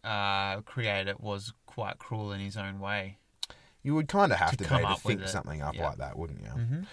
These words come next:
Speaker 2: But there were stories of people who had survived it.
Speaker 1: Oh.
Speaker 2: Oh, actually, nah, they didn't survive. They died, but when they went in there to look for them, they were, um, still fine, not touched, not burnt or anything. Looked
Speaker 1: Ah.
Speaker 2: like they were sleeping peacefully,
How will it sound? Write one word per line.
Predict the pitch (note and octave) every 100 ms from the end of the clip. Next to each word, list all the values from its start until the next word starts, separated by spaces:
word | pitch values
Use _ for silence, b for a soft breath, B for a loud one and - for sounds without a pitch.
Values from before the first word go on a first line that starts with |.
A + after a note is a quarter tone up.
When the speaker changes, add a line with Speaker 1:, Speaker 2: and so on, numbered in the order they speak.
| B -
Speaker 2:
But | C#3
there | D3
were | D#3 D3+
stories | - C3 B2 A2
of | -
people | A#2+ A2
who | G#2+
had | A2+ G#2
survived | G#2 G#2+ A#2 D#3 F#3
it. | - - _ _ -
Speaker 1:
Oh. | C3 C3 - _ _
Speaker 2:
Oh, | C3+
actually, | D3 D3+ - B2+ B2 E3+ - _ _ _ _ - -
nah, | G#2 G2
they | G2
didn't | G#2+ F#2+
survive. | - E2+ F2+ F2 F2 - - -
They | G2
died, | G#2+ G2+ F#2+ G2 - -
but | A2+ A2+ - -
when | G#2+ G#2
they | F#2+ F#2+
went | G2 G2
in | G2 G2+
there | F2
to |
look | F2+ G#2+ -
for | - F2+
them, | E2+ E2 F2
they | F2 F2+
were, | E2+ F2 F2+ E2+ E2 - _ _ -
um, | F2 F2 E2+
still | - F#2+
fine, | - F2+ D#2 E2+
not | D#2+
touched, | - D#2 - - - - -
not | G#2 -
burnt | G#2+ A2 B2+ A2+
or | G#2 F#2
anything. | F2 - - - B B B B B -
Looked | B2 B2
Speaker 1:
Ah. | A#2
Speaker 2:
like | A2
they |
were | G2
sleeping | - - G2+ G2+
peacefully, | G2 G2+ G2+ - -